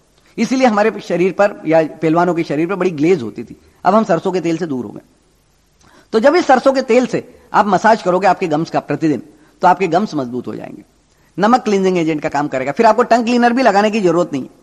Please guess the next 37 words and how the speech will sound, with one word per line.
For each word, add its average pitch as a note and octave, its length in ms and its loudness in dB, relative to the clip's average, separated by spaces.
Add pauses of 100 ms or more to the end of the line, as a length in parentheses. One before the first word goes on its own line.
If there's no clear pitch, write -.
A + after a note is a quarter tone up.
(340)
कारण A#3 120 4
हम B3 100 4
लोग A#3+ 140 2
टंग A3+ 160 0
क्लीनर A3 260 0
लगा G3 180 2
लगा G3 180 2
के G3 120 -4
और G#3+ 120 0
दूसरे F#3 260 0
डैमेजेस E3 380 0
कर D3 120 -2
लेते D3 240 -2
हैं। A#3+ 260 -4 (140)
तो F#3+ 60 -4
जब A#3+ 120 4
सरसों A3 280 0
का A3+ 100 4
तेल A3+ 220 0
और A3+ 80 2
नमक G3+ 240 0
आपके G3 200 0
मुंह F3 160 0
में G3 80 0
चलेगा, E3 340 2 (300)
तो G#3 80 -4
पूरे A3 280 2
के F#3+ 80 -4
पूरे, G3 340 0
साउथ G3+ 240 2
में A3+ 120 0
ऑयल G3+ 220 4
थेरेपी G3 300 0
चलती E3 280 -4
है, A3 60 0
वो A#3+ 60 0
सरसों, F3+ 360 -4